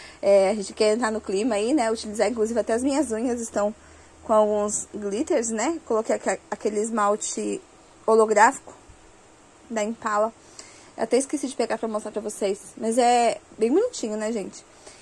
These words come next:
Passei o azul embaixo e ele por cima. E, gente, daí eu queria entrar nesse clima, né, de carnaval. Então, eu peguei pra utilizar o meu Velvet Petals, porque, assim, gente, está fazendo muito, muito calor. Então, assim, essa duplinha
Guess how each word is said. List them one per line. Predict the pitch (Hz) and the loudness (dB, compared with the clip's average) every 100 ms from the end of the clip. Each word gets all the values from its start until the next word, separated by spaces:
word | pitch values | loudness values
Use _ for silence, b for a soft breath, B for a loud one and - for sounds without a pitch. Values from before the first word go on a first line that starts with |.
| B B B B - | B B B B -6
Passei | 220 226 | -2 4
o | 233 | 6
azul | 226 233 | 6 4
embaixo | 226 240 214 226 - | 0 4 4 4 0
e | 285 | -2
ele | 247 | -2
por | 269 277 | -2 -6
cima. | - 214 208 - B B B | -6 -8 -8 -12 B B B
E, | 262 | 2
gente, | 302 285 240 | 4 2 0
daí | 247 | 4
eu | 277 | 4
queria | 330 302 | 4 2
entrar | 349 359 294 | 2 2 -2
nesse | 330 | -2
clima, | 349 269 277 330 | -4 -4 -2 0
né, | 254 | 0
de | 269 - | -4 -4
carnaval. | 233 226 214 226 208 349 403 - - | -6 -4 -2 2 4 2 -2 -14 -18
Então, | 240 233 214 | -8 -2 0
eu | |
peguei | 247 220 | 0 0
pra | 233 233 | 0 0
utilizar | 226 226 233 214 | -2 -4 0 2
o | |
meu | 226 240 | 2 2
Velvet | 240 208 220 | 4 2 0
Petals, | - 214 247 | -2 -2 -2
porque, | 240 262 | -2 0
assim, | 294 311 262 233 | 0 0 -4 -6
gente, | 220 | -8
está | - - 277 | -8 -8 -2
fazendo | 262 262 247 269 - | -2 -2 -4 -6 -6
muito, | 262 262 262 240 - 269 | 2 4 4 2 -8 -6
muito | 262 240 214 220 | -2 0 0 -4
calor. | - 247 214 202 - B B B B | -2 0 2 -2 -6 B B B B
Então, | 214 226 | -2 0
assim, | 247 277 214 220 B B B | 0 0 -4 -6 B B B
essa | - 277 | 2 2
duplinha | 269 247 226 285 285 214 | 2 0 -2 -2 0 -4